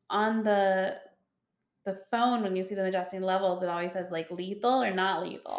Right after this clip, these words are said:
I'm like, "Okay, that's also gonna come into play." But I just kept thinking, like, "Okay, it's on their lower backs. Everyone can touch their own lower backs." They treat it like you can't possibly reach in there. You have to have someone else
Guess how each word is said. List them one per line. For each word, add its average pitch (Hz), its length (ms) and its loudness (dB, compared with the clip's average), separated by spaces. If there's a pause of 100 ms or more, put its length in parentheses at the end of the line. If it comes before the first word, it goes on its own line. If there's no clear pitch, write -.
(100)
I'm 64 60 -10
like, - 180 -6
"Okay, - 460 -4 (460)
that's 220 120 -4
also 226 340 4
gonna - 220 -8
come - 120 -12
into - 160 -10
play." - 360 -10 (960)
But 247 340 4 (1300)
I 247 100 -2
just - 180 -8
kept 254 120 -8
thinking, 247 440 -2
like, 214 320 -6 (340)
"Okay, 233 400 -4
it's 233 280 -6
on 262 180 0
their 311 160 4
lower 254 280 2
backs. 214 320 -2 (140)
Everyone 285 380 2
can 285 100 0
touch 247 280 -4
their 226 140 -2
own 208 160 2
lower 190 220 0
backs." 185 320 -2 (340)
They 262 120 2
treat 320 360 0
it 330 80 2
like 240 200 4
you 247 100 4
can't 247 280 -2
possibly 220 540 0
reach 202 240 0
in 208 60 -4
there. 185 100 0
You 180 120 -2
have 185 120 0
to 196 60 -4
have 175 120 -2
someone 196 340 -2
else 180 340 -2